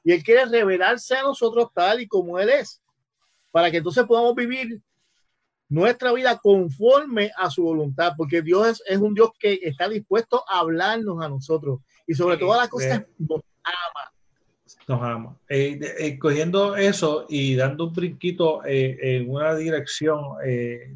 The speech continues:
Speaker 2: de izquierda o de derecha, como ustedes la quieran ver, eh, Edgar, yo te pregunto, eh, eh, la, la, la cuestión de, de poder escuchar, ¿cómo se liga eso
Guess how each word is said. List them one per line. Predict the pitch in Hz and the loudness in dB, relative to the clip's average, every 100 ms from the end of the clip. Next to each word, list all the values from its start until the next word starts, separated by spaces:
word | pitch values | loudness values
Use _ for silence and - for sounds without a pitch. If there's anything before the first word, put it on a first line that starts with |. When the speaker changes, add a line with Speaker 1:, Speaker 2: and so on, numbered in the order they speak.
| 127 | -8
Speaker 2:
de | 123 | -8
izquierda | 117 - 151 160 156 | -8 -4 -2 0 0
o | |
de | 143 143 | 0 0
derecha, | 160 - 131 | 0 -2 -6
como | 120 113 | -6 -12
ustedes | - 123 | -4 -2
la | 139 | -2
quieran | 135 156 151 | -4 -4 -4
ver, | 147 147 131 _ _ _ - | -4 -6 -6 _ _ _ -8
eh, | 127 123 139 | -4 -4 -2
Edgar, | 160 175 151 | -2 0 0
yo | 139 139 | -2 -4
te | |
pregunto, | 175 180 165 131 - 107 - _ _ _ - | -2 -2 -2 -6 -10 -14 -16 _ _ _ -2
eh, | 139 139 131 131 - | 2 4 2 0 -6
eh, | 143 143 139 139 - | -4 -2 -2 -4 -4
la, | 143 139 135 131 123 127 - _ _ - | 0 2 2 0 -2 -6 -18 _ _ -10
la, | 135 135 139 135 139 - | -8 -8 -6 -6 -8 -8
la | 135 135 | -8 -6
cuestión | 135 131 160 170 | -8 -6 -6 -4
de, | 175 175 160 - - | -2 -2 -4 -8 -6
de | 147 143 - | -6 -6 -10
poder | 143 135 147 | -4 0 2
escuchar, | 165 - - 131 - 123 107 _ _ _ _ _ _ _ _ _ _ _ | 0 -2 -10 -8 -2 -4 -4 _ _ _ _ _ _ _ _ _ _ _
¿cómo | 135 147 160 | -8 -6 -4
se | 175 | -2
liga | 170 170 170 160 | 2 2 2 0
eso | 170 170 - 135 127 | -2 -4 -4 -2 -2